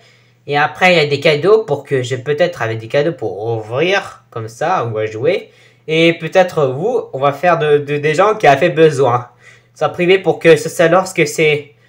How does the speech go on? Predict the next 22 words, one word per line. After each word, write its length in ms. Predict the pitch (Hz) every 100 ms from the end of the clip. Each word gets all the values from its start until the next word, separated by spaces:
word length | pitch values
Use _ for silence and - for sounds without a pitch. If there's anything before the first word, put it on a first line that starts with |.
| _ _
ce 120 | - -
que 100 | 170
c'est 260 | 185 170
des 160 | 135 135
Noëls. 420 | 139 147 185 233 - _ _ _ 156
Mais 320 | 143 135 135
lui, 220 | 135 185
il 40 |
y 80 | 190
a 60 | 147
des 180 | 131 131
gens 220 | 175 180
qui 80 | 147
sont 60 |
en 100 | 127
train 220 | 120 139
de 120 | 120 117
faire 340 | - 120 117
de 360 | 101 98 95 95
gâteaux, 440 | 101 - 160 196 - _ _ _
de 160 | 113 117
faire. 380 | - 151 185